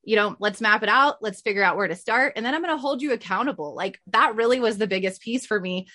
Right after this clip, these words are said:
was between our first and our second coaching sessions, knowing, "Okay, I'm gonna get done what I said I'm gonna get done because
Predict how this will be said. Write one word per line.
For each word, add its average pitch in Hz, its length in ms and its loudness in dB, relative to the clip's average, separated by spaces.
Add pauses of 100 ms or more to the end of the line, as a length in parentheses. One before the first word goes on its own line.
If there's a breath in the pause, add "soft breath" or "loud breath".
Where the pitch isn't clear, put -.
(240 loud breath)
was 196 340 2
between 220 300 -4
our 190 120 2
first 220 360 0
and 190 100 -2
our 175 100 0
second 202 460 -4
coaching 220 400 -2
sessions, 196 560 -2 (320 soft breath)
knowing, 214 360 4
"Okay, 247 500 0 (220)
I'm 240 200 4
gonna 320 160 0
get 208 160 0
done 226 220 2
what 202 120 -2
I 165 120 -2
said 294 260 -2
I'm 302 80 2
gonna 185 160 -4
get 170 160 -4
done 175 220 -4
because 226 220 0